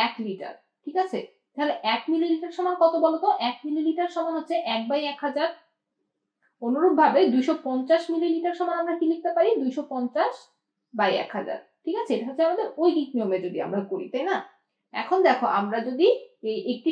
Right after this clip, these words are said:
শূন্য বাদ দিই, তাহলে থাকে পঁচিশ by একশো, তাই না?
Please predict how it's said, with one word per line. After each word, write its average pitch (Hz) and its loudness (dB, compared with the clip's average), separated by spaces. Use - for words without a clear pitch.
শূন্য 320 -2
বাদ 196 2
দিই, 339 2
তাহলে 220 -2
থাকে 269 -4
পঁচিশ 294 0
by 262 4
একশো, - -14
তাই 247 -6
না? 339 0